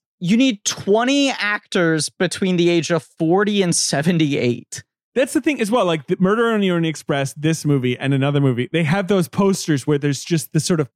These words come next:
Speaker 2: Marvel Comics, like, box of faces. Yeah, like, so many faces.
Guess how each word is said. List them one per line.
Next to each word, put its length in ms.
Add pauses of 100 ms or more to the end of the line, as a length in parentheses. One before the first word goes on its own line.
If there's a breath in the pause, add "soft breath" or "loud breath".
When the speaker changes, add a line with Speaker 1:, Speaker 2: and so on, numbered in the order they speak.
(180)
Speaker 2:
Marvel 540
Comics, 480
like, 220 (320 loud breath)
box 440
of 300 (100)
faces. 680
Yeah, 160
like, 220
so 420
many 240
faces. 640